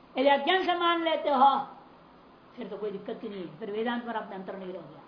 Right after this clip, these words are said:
हम भी अज्ञान की वजह से तो संग मान रहे हैं, अज्ञान की निवृत्ति हो गई तो संग निवृत्त हो जाएगा। लेकिन उनके यहाँ ऐसा नहीं था, उनका वास्तविक सिद्धांत क्या है? प्रकृति पुरुष का अनादिकाल में संग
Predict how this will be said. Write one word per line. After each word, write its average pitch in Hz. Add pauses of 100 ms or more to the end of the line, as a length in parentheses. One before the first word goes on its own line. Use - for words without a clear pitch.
(600)
हम 247
भी 302
अज्ञान 262
की 254
वजह 254
से 247
तो 233
संग 254
मान 247
रहे 185
हैं, - (1300)
अज्ञान 254
की 277
निवृत्ति 330
हो 370
गई 359 (840)
तो 262
संग 254
निवृत्त 190
हो 294
जाएगा। 277 (2000)
लेकिन 226
उनके 247
यहाँ 330
ऐसा 330
नहीं 381
था, 269
उनका 247
वास्तविक 247
सिद्धांत 311
क्या 320
है? - (240)
प्रकृति 247
पुरुष 262
का 285 (320)
अनादिकाल 247
में 302
संग 269